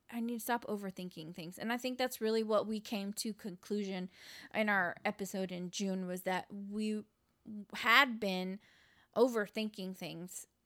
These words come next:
in the previous year and this year because we felt like we were stuck in our task lists and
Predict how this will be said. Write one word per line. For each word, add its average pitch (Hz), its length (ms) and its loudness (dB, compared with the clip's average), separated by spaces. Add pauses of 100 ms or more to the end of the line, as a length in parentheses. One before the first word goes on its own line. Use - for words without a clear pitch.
in 214 160 0
the 208 80 -4
previous 202 760 -2
year 170 340 -4 (560)
and 196 180 -2
this 196 280 -2
year 196 240 0
because 196 680 -2 (420)
we 208 240 -4
felt 190 300 0
like 190 200 -2
we 202 300 -2
were 185 300 -2
stuck - 420 -2
in 185 160 -4
our 175 140 -2
task - 460 0
lists 202 500 -4
and 156 360 -10